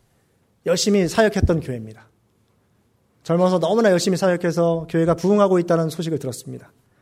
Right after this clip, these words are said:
또 지나서 소식을 듣게 되었습니다. 근데 그 교회가 건축 문제로 인해서 성도 간에 갈등이 생기고,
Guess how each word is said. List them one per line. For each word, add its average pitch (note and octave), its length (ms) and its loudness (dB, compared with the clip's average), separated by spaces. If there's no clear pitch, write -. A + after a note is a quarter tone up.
또 A3+ 340 0
지나서 A3 400 2
소식을 A3 300 0
듣게 - 200 -4
되었습니다. C3+ 440 -8
근데 G3 300 0
그 A#3+ 100 -4
교회가 A3 500 6
건축 G3+ 340 0
문제로 A3+ 340 4
인해서 G3 540 0
성도 A#3 280 2
간에 G3 220 6
갈등이 E3+ 420 0
생기고, C3+ 520 -8